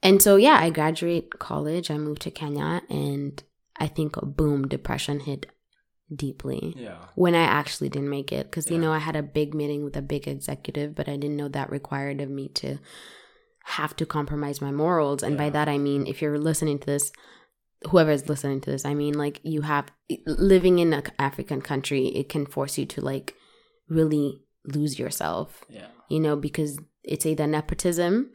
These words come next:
Speaker 2: Yeah.
Speaker 1: and I refused that. Like, my dad would call me and he's like, "Oh, let me call the president. Let me call the head of this and that." 'Cause, you
Speaker 2: Yeah.
Speaker 1: know, my dad has
Speaker 2: Yeah.
Speaker 1: connects,
Speaker 2: Yeah.
Speaker 1: but I'm like, "I don't want that."
Speaker 2: Yeah.
Speaker 1: Because in America, America teaches you independence.
Speaker 2: It's kinda
Speaker 1: And
Speaker 2: like you're trying to, uh, I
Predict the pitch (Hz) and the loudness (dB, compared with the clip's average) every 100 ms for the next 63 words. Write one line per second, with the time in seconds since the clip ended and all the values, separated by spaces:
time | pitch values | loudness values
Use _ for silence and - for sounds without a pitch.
0 | - 98 98 156 147 143 143 160 156 147 | -14 -8 0 2 2 -2 0 0 0 -4
1 | 117 - - 147 143 143 147 147 160 151 | -4 -4 -2 0 0 2 4 4 2 -2
2 | - 135 135 131 139 139 135 - - 277 | -2 0 0 0 -2 -4 -8 -8 2 2
3 | 202 226 262 - 240 233 226 226 202 - | 2 0 -2 2 4 4 4 0 -4 0
4 | 214 220 - 135 - 180 214 240 - 202 | 2 2 0 -2 0 2 4 2 2 4
5 | 202 196 196 - - _ 180 185 196 202 | 6 4 0 -14 -20 _ 0 2 4 4
6 | 190 185 196 175 175 214 180 147 - 175 | 4 4 4 2 2 4 4 2 -2 2
7 | 196 180 165 - 156 147 151 147 - 151 | 4 6 4 2 0 0 -2 -4 -2 4
8 | 240 196 - 175 165 165 156 - 170 180 | 4 4 2 4 4 2 -2 0 2 6
9 | 196 180 143 175 226 - 147 - - - | 6 6 6 4 4 2 2 0 -8 -16
10 | - - - 202 190 190 185 190 240 208 | -20 -8 0 4 6 8 8 6 6 4
11 | 165 151 160 202 _ - 214 226 226 196 | 4 4 2 -2 _ 4 6 6 4 0
12 | 190 180 165 151 147 151 135 117 - 180 | 2 2 2 0 -2 -2 -2 -2 2 4
13 | 135 120 113 107 95 113 107 101 98 - | 4 2 -6 -10 -12 -12 -12 -14 -16 -18
14 | 98 95 92 | -20 -20 -20